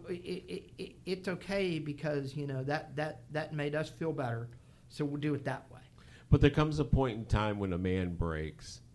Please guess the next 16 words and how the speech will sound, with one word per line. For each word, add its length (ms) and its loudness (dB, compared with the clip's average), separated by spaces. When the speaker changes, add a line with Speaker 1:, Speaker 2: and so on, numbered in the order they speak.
Speaker 1:
Oh, 100 2
Speaker 2:
And, 420 4
and 160 4
Speaker 1:
absolutely. 240 4
Speaker 2:
obviously, 840 4
and, 240 2
uh, 240 -2
what 320 4
you 60 4
may 180 2
not 360 2
understand 600 0
about, 400 0
uh, 260 0
threshing 680 2
wheat 380 0